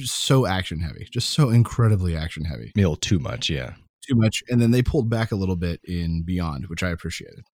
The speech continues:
Speaker 2: And I think we'll get there, but Beyond, I feel like, is the most, it's settled in and accurate towards the feeling of the original s-, cast. Like, you get a lot of
Speaker 1: I
Speaker 2: those
Speaker 1: could
Speaker 2: great
Speaker 1: see that.
Speaker 2: character moments, you know?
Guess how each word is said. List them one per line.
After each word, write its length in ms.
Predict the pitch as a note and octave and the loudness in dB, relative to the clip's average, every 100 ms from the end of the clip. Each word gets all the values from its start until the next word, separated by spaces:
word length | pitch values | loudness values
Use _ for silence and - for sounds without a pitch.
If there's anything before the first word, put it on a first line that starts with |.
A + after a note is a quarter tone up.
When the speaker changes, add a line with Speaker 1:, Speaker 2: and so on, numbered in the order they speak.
| - | -4
Speaker 2:
And 180 | F#2 G#2 | 2 4
I 60 | |
think 320 | D3+ B2 G2 - | 4 2 0 -6
we'll 260 | E2 F#2+ G2 | -4 0 4
get 220 | A2+ - | 4 4
there, 140 | E2+ | 0
but 160 | E2+ E2 | 2 0
Beyond, 480 | E2+ E2+ G2+ G2 D#2 | 2 4 6 6 4
I 40 | |
feel 200 | - F2 | 0 0
like, 160 | D2+ D#2 | 0 -2
is 120 | D#2 | -4
the 120 | E2 | -4
most, 600 | D#2 D#2+ E2 - - - _ _ _ _ _ _ _ _ - | -2 0 0 -2 -6 -8 _ _ _ _ _ _ _ _ -10
it's 140 | F#2 | -8
settled 380 | - G#2+ F#2 E2+ | 0 2 2 2
in 180 | E2+ E2 | 0 0
and 140 | E2 | 0
accurate 480 | - D#2 - E2+ D2+ | 0 -2 -2 -2 -2
towards 300 | - E2 D#2 | -2 0 -2
the 80 | - | -4
feeling 420 | - F2+ E2+ D#2+ | -6 -2 0 0
of 100 | D2 | -2
the 100 | D2 | -4
original 340 | C#2 C#2+ C#2+ C2 | -4 -4 -4 -6
s-, 160 | - - | -8 -10
cast. 520 | - D2 B1+ - - - _ _ _ - | -2 -2 -2 -6 -10 -12 _ _ _ -6
Like, 160 | D#2+ | -2
you 60 | F2 | 0
get 120 | F2 | 0
a 20 | E2+ | 2
lot 140 | E2 | 2
of 60 | D#2+ | 2
Speaker 1:
I 20 | |
Speaker 2:
those 100 | - | 2
Speaker 1:
could 80 | B2 | 2
Speaker 2:
great 140 | F2 | 2
Speaker 1:
see 40 | - | 2
that. 40 | |
Speaker 2:
character 320 | - E2+ - D#2 | 2 2 2 -2
moments, 400 | C2+ A#1+ B1 - | -2 -4 -8 -6
you 60 | |
know? 180 | C#2 D#2+ | -4 -6